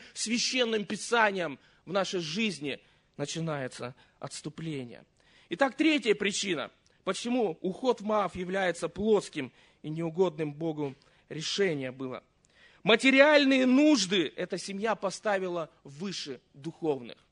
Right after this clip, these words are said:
Материальные нужды эта семья поставила выше духовных. Они заботились о материальном,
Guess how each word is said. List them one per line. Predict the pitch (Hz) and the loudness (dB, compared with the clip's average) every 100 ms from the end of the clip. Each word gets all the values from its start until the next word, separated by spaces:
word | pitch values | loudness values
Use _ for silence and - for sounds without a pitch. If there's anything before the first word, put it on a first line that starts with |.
| _ _ _ _ _ _ _ - | _ _ _ _ _ _ _ 0
Материальные | 214 226 254 269 311 285 262 254 | 0 2 4 6 6 4 0 0
нужды | 247 320 285 196 | 2 4 4 2
эта | - 285 - 254 | 2 2 2 -2
семья | 254 240 269 285 | -4 0 6 6
поставила | 262 247 - 285 254 240 220 - - | 6 0 2 4 4 4 0 -2 -12
выше | 170 220 302 262 240 196 - - | -2 6 6 6 6 4 2 -2
духовных. | 165 247 - 285 247 165 113 _ _ _ _ _ _ _ - | 4 4 6 8 8 6 -4 _ _ _ _ _ _ _ 2
Они | 185 254 | 6 6
заботились | 214 208 262 233 208 208 | 6 4 2 0 -4 -2
о | 214 | 0
материальном, | 202 208 208 233 220 202 185 156 | -2 -2 2 4 4 2 0 -4